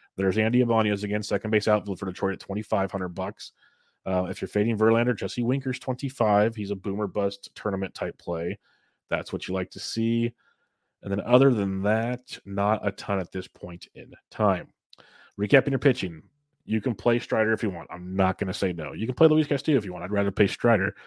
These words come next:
But just know at twelve six, he's gonna have to be the G, like, thirty plus points to make this work. When you got Verlander at eighty-three, Heaney at eight thousand, C seventy-seven, Detmer seventy-three. That's the four-pack I'm looking at. Um, Detmers is probably the most popular by far,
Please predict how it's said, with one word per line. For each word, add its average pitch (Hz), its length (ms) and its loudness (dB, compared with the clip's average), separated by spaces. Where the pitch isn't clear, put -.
But 135 100 -14
just 135 160 -4
know 151 120 2
at 123 80 2
twelve 127 240 -2
six, 131 220 -2
he's 101 120 -6
gonna 123 120 -2
have 113 80 0
to 110 80 -12
be 110 400 -2
the 101 340 -2
G, 98 360 -6
like, 87 140 -8
thirty 113 280 2
plus 104 240 0
points 101 360 -2
to - 80 -12
make 98 160 -4
this - 220 -12
work. 123 300 2
When 113 120 -2
you 117 80 4
got 107 100 2
Verlander 135 360 4
at 127 60 6
eighty-three, 101 480 2
Heaney 117 220 0
at 110 40 0
eight 104 160 4
thousand, 92 340 0
C - 240 -4
seventy-seven, 95 760 -2
Detmer 98 280 -2
seventy-three. 90 460 -10
That's 143 200 4
the 131 100 4
four-pack 110 460 4
I'm 98 120 0
looking 87 240 -4
at. 69 140 -8
Um, 92 440 2
Detmers 113 460 4
is 104 60 -6
probably 104 260 2
the 101 60 -2
most 98 180 -4
popular 104 340 0
by 92 120 -6
far, 117 480 -2